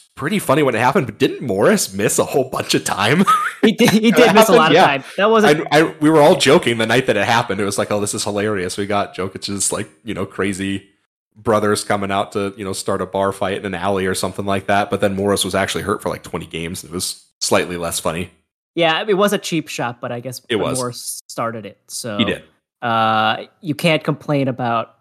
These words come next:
Speaker 2: getting into a fight if you start it first. That's what I feel like.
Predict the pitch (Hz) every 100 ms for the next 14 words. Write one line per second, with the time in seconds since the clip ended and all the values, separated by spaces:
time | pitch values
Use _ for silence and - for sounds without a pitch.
0 | _ _ _ _ _ _ _ _ _ _
1 | _ _ 143 139 131 127 120 - 113 -
2 | - 117 - 113 101 - - - - 123
3 | 120 - 117 - - 71 71 -